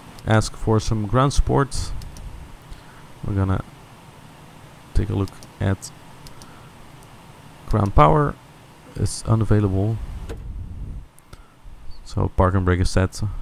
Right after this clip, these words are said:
I forgot to do that. So we're gonna ask for ground power, and now ground power is connected to the airplane. And, uh, in most add-ons, uh, including the P M D G, P M D G seven forty-seven, you can ask for ground power.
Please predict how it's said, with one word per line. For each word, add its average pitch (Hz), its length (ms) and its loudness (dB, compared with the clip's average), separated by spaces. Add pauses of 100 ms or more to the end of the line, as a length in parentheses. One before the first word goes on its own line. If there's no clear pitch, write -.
I 98 60 -4
forgot - 260 0
to 101 80 0
do 95 140 4
that. 95 200 2 (220)
So 92 320 2 (640)
we're 113 60 -10
gonna 95 240 -2 (760)
ask 98 240 2
for 95 380 4 (220)
ground 98 320 4
power, 92 260 6
and 107 160 0
now 113 160 4
ground 110 320 2
power 95 300 4
is - 80 -4
connected 95 340 -2
to - 80 4
the 90 180 0
airplane. 92 460 6 (960)
And, 92 320 2
uh, 101 140 2 (100)
in 107 140 2
most 107 240 8
add-ons, 95 520 2 (520)
uh, 95 180 2
including 95 440 4
the - 40 12
P 92 220 12
M 87 100 4
D 95 160 4
G, - 220 -2
P 117 100 12
M 101 80 6
D 95 80 8
G 95 220 4
seven 92 600 4
forty-seven, 90 460 4
you 90 120 0
can 92 160 0
ask 92 220 2
for 95 120 6
ground 98 320 6
power. 107 340 8